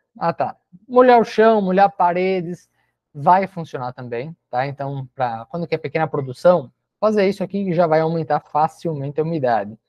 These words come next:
Então, você, ah, dez, vinte blocos, trinta blocos, tranquilamente fazer isso aqui já vai conseguir manter bastante a umidade no local. Mesmo se o local é uma grande produção e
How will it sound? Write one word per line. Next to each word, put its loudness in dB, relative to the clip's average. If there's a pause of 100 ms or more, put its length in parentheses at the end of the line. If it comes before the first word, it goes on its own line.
(580)
Então, -4
você, -8 (180)
ah, -2
dez, 2
vinte 0
blocos, 2
trinta -2
blocos, 2 (240)
tranquilamente 2
fazer -2
isso -6
aqui -6
já 2
vai 2
conseguir -6
manter -4
bastante -4 (220)
a 4
umidade 4
no -4
local. -2 (260)
Mesmo 0
se 2 (160)
o 0
local 4 (160)
é -20
uma -4
grande 2
produção -2 (880)
e -2